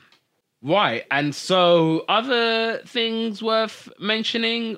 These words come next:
was, um, the interesting thing that I read about Hanna-Barbera was, uh, outside of work, they never really hung out. They had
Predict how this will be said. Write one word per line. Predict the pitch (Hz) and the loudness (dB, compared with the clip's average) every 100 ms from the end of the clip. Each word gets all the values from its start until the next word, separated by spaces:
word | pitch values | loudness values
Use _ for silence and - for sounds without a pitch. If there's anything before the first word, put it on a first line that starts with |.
| - | -8
was, | 175 185 185 180 160 | -2 0 0 -2 0
um, | 190 185 180 180 180 160 | 2 2 2 0 -2 -2
the | 214 | -2
interesting | 285 320 226 | 0 0 0
thing | 214 196 | 0 2
that | 170 | 2
I | 196 | 2
read | 185 196 | 2 2
about | 175 202 208 160 - | 2 2 2 0 -4
Hanna-Barbera | - 165 160 143 147 139 160 180 104 82 110 - | -4 -2 0 0 2 2 2 0 0 -4 -8 -8
was, | 131 139 139 131 123 | -4 -2 -2 -4 -4
uh, | 139 135 135 135 135 _ _ _ _ _ 156 | 0 2 2 0 -4 _ _ _ _ _ 2
outside | 202 - - 190 214 220 | 2 2 2 2 2 0
of | 156 165 143 | 0 -2 -2
work, | 147 175 240 - _ | 0 2 2 -4 _
they | - 196 233 | -2 -2 0
never | 202 180 190 208 | -2 0 -2 -2
really | 160 160 180 175 | -2 0 0 -2
hung | 156 180 | -2 -2
out. | 214 269 - _ _ _ _ _ _ _ _ _ _ _ - | -2 -6 -12 _ _ _ _ _ _ _ _ _ _ _ -6
They | 143 160 | -4 0
had | 160 160 | 0 -2